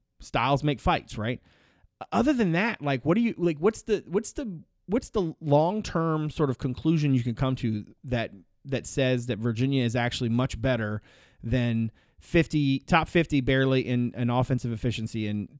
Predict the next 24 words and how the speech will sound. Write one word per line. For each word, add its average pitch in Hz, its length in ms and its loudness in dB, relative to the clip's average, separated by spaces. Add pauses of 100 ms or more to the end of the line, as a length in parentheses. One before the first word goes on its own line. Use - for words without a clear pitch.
(140)
barely 123 540 0 (340)
just 165 200 2
outs-, 147 200 4
or 143 80 0
I 135 60 4
guess 131 200 0
just 151 240 4
outside 120 300 0
the 107 80 -6
top - 240 -2
twenty-five? 107 640 -4
And 120 100 -4
do, 120 200 -2
like, 147 180 0
that's - 340 0
kind 302 300 -4
of 262 100 -8
what 254 140 -2
I 254 100 -2
feel - 320 -6
like 262 160 -4
I've 240 160 -4
seen, - 440 -6 (160)
right? 139 280 0